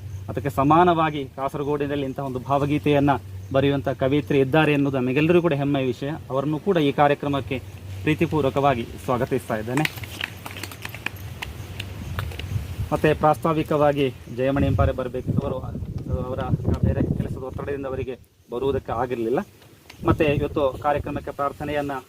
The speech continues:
ಹಾಡಿದಂತಹ ಹಾಡುಗಾರರು ಕೂಡ ಹೌದು, ಅವರು ಜಯಮಣಿ ಎಂಪಾರೆ ಇದ್ದಾರೆ. ಅವರನ್ನು ಕೂಡ ಕಾರ್ಯಕ್ರಮಕ್ಕೆ ಹಾರ್ದಿಕವಾಗಿ ಸ್ವಾಗತಿಸ್ತಾ ಇದ್ದೇನೆ. ಬಾಲಕೃಷ್ಣ ನಾಯ್ಕ ಎಳ್ಕಾನ ಇದ್ದಾರೆ,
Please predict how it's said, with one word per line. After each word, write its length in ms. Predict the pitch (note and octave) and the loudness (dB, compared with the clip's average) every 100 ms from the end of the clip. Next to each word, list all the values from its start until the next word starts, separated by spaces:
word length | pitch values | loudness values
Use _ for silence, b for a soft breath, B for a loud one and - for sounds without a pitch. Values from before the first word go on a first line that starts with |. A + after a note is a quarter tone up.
| _ | _
ಹಾಡಿದಂತಹ 720 | C#3 C3+ C3 B2 - C3 B2 - - - C3+ | -2 0 -2 -4 -4 -2 -4 -8 -20 -8 2
ಹಾಡುಗಾರರು 560 | C#3 C#3 D3 C#3+ D#3 | 2 6 6 4 0
ಕೂಡ 160 | C#3+ C#3+ | -2 -2
ಹೌದು, 280 | C#3+ C#3 D3 | 0 2 2
ಅವರು 220 | F3 D#3+ | 0 -2
ಜಯಮಣಿ 400 | C3+ C#3 C#3 C#3 | 0 0 0 -2
ಎಂಪಾರೆ 280 | C3+ C#3 C3 | -2 -2 -2
ಇದ್ದಾರೆ. 260 | C3 D#3+ | -2 -2
ಅವರನ್ನು 300 | C#3 C3+ C3 | -2 -2 -4
ಕೂಡ 160 | B2+ D#3 | -4 -4
ಕಾರ್ಯಕ್ರಮಕ್ಕೆ 640 | C3+ C3 - C3+ B2+ C3 A#2+ - - - - - | -2 -2 -2 -4 -4 -6 -10 -12 -14 -16 -16 -2
ಹಾರ್ದಿಕವಾಗಿ 640 | D3+ D3+ D3 C#3+ C3+ C3 | 0 0 -2 0 0 -2
ಸ್ವಾಗತಿಸ್ತಾ 600 | B2 A#2+ A#2 A2+ C3 - | -6 -6 -6 -6 -6 -6
ಇದ್ದೇನೆ. 300 | B2+ B2+ F3 - - - - - - - - - - | -4 -4 -6 -8 -14 -16 -16 -12 -10 -10 -14 -16 -2
ಬಾಲಕೃಷ್ಣ 440 | D3+ D#3 D#3 D#3 D#3+ | 4 4 2 -6 -4
ನಾಯ್ಕ 300 | D3 D3 D3 | -4 -4 -2
ಎಳ್ಕಾನ 360 | C#3 C3+ D3 | -2 -2 -4
ಇದ್ದಾರೆ, 300 | C#3 C3+ C#3+ | -4 -2 -2